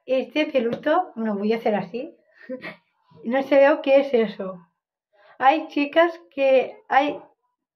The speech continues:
chicas de youtubers también tienen esto y es sete de coco. <laughs> También ha comprado,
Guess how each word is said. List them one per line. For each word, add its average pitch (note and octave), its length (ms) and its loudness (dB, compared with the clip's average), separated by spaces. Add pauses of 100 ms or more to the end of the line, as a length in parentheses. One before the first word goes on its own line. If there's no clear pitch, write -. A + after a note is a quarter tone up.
chicas C4+ 340 -2
de B3 200 -2
youtubers A3+ 800 -2 (400)
también B3+ 500 -6
tienen B3 420 -4
esto G#3 360 -6
y G#3+ 220 0
es E4 180 4 (920)
sete C#4+ 280 2
de B3+ 180 2
coco. A3 520 0 (720)
<laughs> - 680 -4
También C#4+ 520 0 (460)
ha C4+ 360 2
comprado, A#3+ 880 2